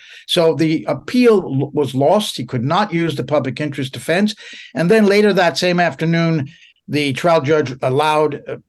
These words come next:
agents of the Attorney General to enter the courtroom and literally remove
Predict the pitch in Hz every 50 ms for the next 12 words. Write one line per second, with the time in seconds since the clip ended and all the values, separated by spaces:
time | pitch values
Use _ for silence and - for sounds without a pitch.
0 | _ _ _ _ - 180 202 208 165 170 180 156 135 - - - 135 131 120 131
1 | 139 131 - 190 220 226 214 170 135 156 156 151 143 135 131 147 - 160 214 226
2 | 214 247 208 190 - - 165 156 143 139 139 143 151 196 233 226 214 185 175 160
3 | 151 147 151 151 165 185 220 254 254 247 220 214 -